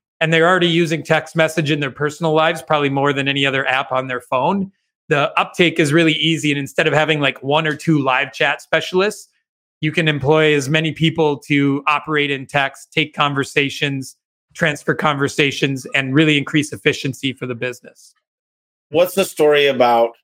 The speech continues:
Speaker 2: being able to converse with people? Yeah, I have a database of six hundred thousand people. I don't have an official opt-in, but as long as they, they are texting in, but can I retarget them a year later about a work that I did? Well,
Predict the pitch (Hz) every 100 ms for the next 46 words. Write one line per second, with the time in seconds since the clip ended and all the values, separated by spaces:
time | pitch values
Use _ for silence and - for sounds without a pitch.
0 | _ _ _ _ _ - 127 127 123 120
1 | 117 - 127 117 113 - - _ - 120
2 | 107 120 123 120 98 117 110 107 110 107
3 | 101 - _ _ _ - 131 147 175 139
4 | 104 120 113 110 107 104 - 107 117 107
5 | 104 104 98 90 92 101 - 92 92 107
6 | 107 104 104 95 113 107 104 98 101 98
7 | 101 92 98 98 123 160 175 143 143 123
8 | 127 123 117 131 120 - 117 110 110 110
9 | 104 104 - _ _ _ 113 131 - _
10 | _ _ - 135 131 117 160 - 139 160
11 | 165 - 156 156 139 107 117 135 120 123
12 | 131 131 113 101 107 123 - 123 123 123
13 | 120 120